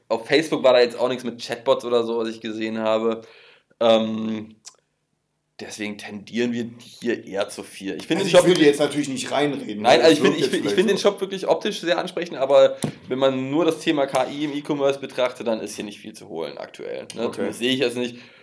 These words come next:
Speaker 1: Und, ähm, ja, deswegen sagen wir mal eine vier. Äh, und ist, ich bin mir, ich will keine, äh, nie-, nichts Falsches sagen, weil ich keine genauen Zahlen habe, aber ich würde sagen,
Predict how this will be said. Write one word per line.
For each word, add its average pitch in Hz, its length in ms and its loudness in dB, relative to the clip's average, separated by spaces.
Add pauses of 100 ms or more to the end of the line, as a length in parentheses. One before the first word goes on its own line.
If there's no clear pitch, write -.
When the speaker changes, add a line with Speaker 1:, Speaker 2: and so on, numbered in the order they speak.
(220)
Speaker 1:
Und, 117 340 2
ähm, 110 540 4 (760)
ja, 101 460 -2
deswegen 117 440 0
sagen 117 200 4
wir 117 80 0
mal 110 160 4
eine 117 120 -4
vier. 135 520 0 (500)
Äh, 110 420 4 (1120)
und 131 240 -4
ist, 165 260 -4
ich 120 140 -14
bin 143 120 -6
mir, 143 140 0 (100)
ich 117 140 -12
will 135 120 -8
keine, 127 540 2 (100)
äh, 98 280 -6
nie-, 113 200 -6
nichts 120 200 -6
Falsches 143 240 2
sagen, 127 180 0
weil 117 80 -2
ich 113 80 -10
keine 117 140 -4
genauen 113 240 -4
Zahlen 131 300 2
habe, 120 180 4
aber 110 180 -4
ich 117 140 -12
würde 113 160 -6
sagen, 113 560 -2